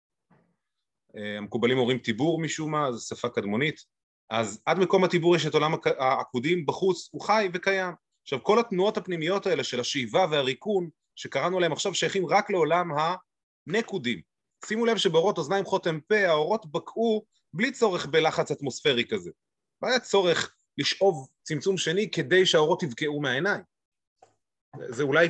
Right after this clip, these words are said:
כאן המפתח לחשוב, להבין למה זה. אבל, אה, לגבי עצם העניין שאתה מעיד פה על איזה חוסר סימטריה מ-, מסוימת,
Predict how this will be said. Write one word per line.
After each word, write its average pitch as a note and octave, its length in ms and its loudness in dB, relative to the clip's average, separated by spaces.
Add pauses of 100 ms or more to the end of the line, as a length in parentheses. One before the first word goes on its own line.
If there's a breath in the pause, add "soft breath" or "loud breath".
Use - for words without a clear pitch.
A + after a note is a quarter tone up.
(100)
כאן F#3 200 4
המפתח F3 520 2
לחשוב, D#3+ 280 0 (200)
להבין C#3 340 0
למה F#3 260 2
זה. F#2 140 -6 (1800 soft breath)
אבל, B2 400 2
אה, A#2+ 420 6 (240)
לגבי C3 320 2
עצם G3+ 340 2
העניין E3+ 260 0
שאתה - 160 -4 (220)
מעיד D#3+ 500 -4
פה F#3 100 4
על D#3+ 60 4
איזה C#3 140 2
חוסר F#3+ 280 2
סימטריה F3 480 0
מ-, C#3 240 -6
מסוימת, C#3+ 560 0